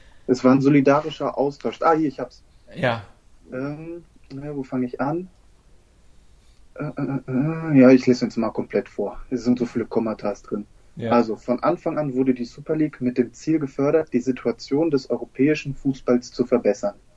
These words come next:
Speaker 1: Durch einen ständigen Dialog mit der uefa und mit dem Ziel,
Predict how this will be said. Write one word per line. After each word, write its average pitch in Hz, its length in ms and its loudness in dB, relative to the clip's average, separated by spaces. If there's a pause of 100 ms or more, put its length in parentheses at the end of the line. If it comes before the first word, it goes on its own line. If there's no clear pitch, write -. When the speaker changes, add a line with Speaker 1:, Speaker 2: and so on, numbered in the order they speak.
(340)
Speaker 1:
Durch 113 200 -4
einen 117 180 4
ständigen 151 560 0
Dialog 127 460 2
mit 131 160 -4
der 110 180 -2
uefa 135 400 0
und 131 260 -2
mit 123 160 -2
dem 107 180 -4
Ziel, 170 400 2